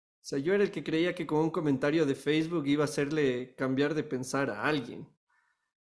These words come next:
Y, y le digo, o sea, m-, me da como un poquito de tristeza, pero sé que es parte del crecimiento lo que el Rommel dijo, el, el, la versión uno, la versión dos, la versión tres. Entonces esta chica quizás sí, como, como yo también fui la versión uno,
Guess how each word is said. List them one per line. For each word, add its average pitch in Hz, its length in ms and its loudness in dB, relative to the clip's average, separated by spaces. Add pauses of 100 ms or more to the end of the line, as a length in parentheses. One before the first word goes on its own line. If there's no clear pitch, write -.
(220)
Y, 131 640 -2
y 180 60 -6
le 180 80 -4
digo, 220 140 2
o - 640 -12
sea, 180 340 -2 (720)
m-, 180 220 -12
me 185 180 2
da 254 200 2
como 214 180 2
un 214 60 -2
poquito 208 320 4
de 175 80 6
tristeza, 143 880 0 (140)
pero 170 300 4
sé 196 200 4
que 202 80 6
es 196 100 2
parte 185 340 4
del 151 160 2
crecimiento 156 580 2
lo 143 140 4
que 156 80 -2
el 139 60 2
Rommel 151 320 2
dijo, 127 400 0
el, 123 240 -2 (260)
el, 139 280 2
la 139 100 4
versión 135 340 2
uno, 151 340 0 (180)
la 135 140 0
versión 131 320 0
dos, 147 220 2
la 131 80 2
versión 123 380 -4
tres. 156 340 2
Entonces 156 260 -6
esta 170 180 -4
chica 208 280 -2
quizás 202 380 -4
sí, 247 300 -6
como, 139 400 -2
como 139 180 -4
yo 175 160 -2
también 165 280 -2
fui 196 160 0
la 156 100 4
versión 139 400 0
uno, 196 300 4